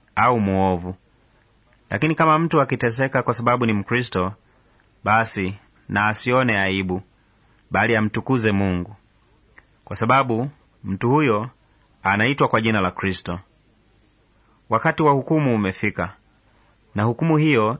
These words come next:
inaanza na watu wake Mungu mwenyewe. Ikiwa hukumu hiyo inaanza kwetu sisi, basi mwisho wake utakuwa namna gani kwa wale wasioamini habari njema ya Mungu? Kama yasemavyo Maandiko Matakatifu,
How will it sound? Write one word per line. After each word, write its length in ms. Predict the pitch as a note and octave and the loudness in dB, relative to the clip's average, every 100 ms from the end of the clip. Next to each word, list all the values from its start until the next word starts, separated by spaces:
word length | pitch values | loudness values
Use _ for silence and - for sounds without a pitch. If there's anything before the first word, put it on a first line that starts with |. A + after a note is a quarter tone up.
| _ | _
inaanza 440 | G2+ G#2+ B2 C3 A#2+ | -2 2 2 2 2
na 100 | A2+ | 2
watu 260 | A#2 G#2+ | 2 2
wake 260 | G#2+ G#2+ G#2 | 2 2 -2
Mungu 300 | G#2 G2 F2+ | 0 0 0
mwenyewe. 460 | F2+ F2+ F2+ F2+ F#2+ _ _ _ _ _ _ _ _ _ _ _ - | 0 0 0 -2 -6 _ _ _ _ _ _ _ _ _ _ _ -8
Ikiwa 340 | A2 F#3+ D#3+ | -2 2 2
hukumu 320 | B2+ - B2 | 2 0 0
hiyo 300 | B2 D3 C3 | 2 2 2
inaanza 480 | A#2 A2 A#2+ A#2+ A2 | 2 2 2 0 -2
kwetu 260 | - A2 G#2+ | 0 -2 -2
sisi, 440 | - G2+ - E2+ - _ _ _ _ _ _ _ | -6 -6 -6 -10 -12 _ _ _ _ _ _ _
basi 260 | G2+ G#2+ A#2+ | -2 0 0
mwisho 300 | B2 C3 B2 | 0 2 2
wake 320 | B2 B2+ B2 | 2 2 -2
utakuwa 460 | A2+ A2 - A#2 G#2+ | 0 -2 0 0 2
namna 280 | G2+ G2 | 0 0
gani 460 | G2 A2+ G#2+ F#2+ G#2 _ _ - | 0 0 0 -4 -8 _ _ -2
kwa 120 | F#2+ | 2
wale 220 | G#2 G#2+ | 2 4
wasioamini 760 | G2+ G2 - G2 G2 G2 G2+ | 0 0 -2 0 2 0 0
habari 320 | G2 F#2+ G2 F#2 | -2 -2 -2 0
njema 280 | F#2 F#2 | -2 -2
ya 120 | F2+ F2+ | -2 -2
Mungu? 460 | G2+ A#2 A2+ F#2+ _ _ _ _ _ _ _ _ _ _ _ _ - | -2 -2 -4 -8 _ _ _ _ _ _ _ _ _ _ _ _ -2
Kama 280 | A2 A#2+ | 0 2
yasemavyo 460 | A2+ A2 A2+ A#2 A2+ | 0 0 2 2 2
Maandiko 400 | G#2+ G#2+ A2+ A2+ | 2 0 -2 -2
Matakatifu, 720 | G#2 G2+ G2 F#2 A2+ - A2+ | -2 -2 -4 -4 -6 -4 -8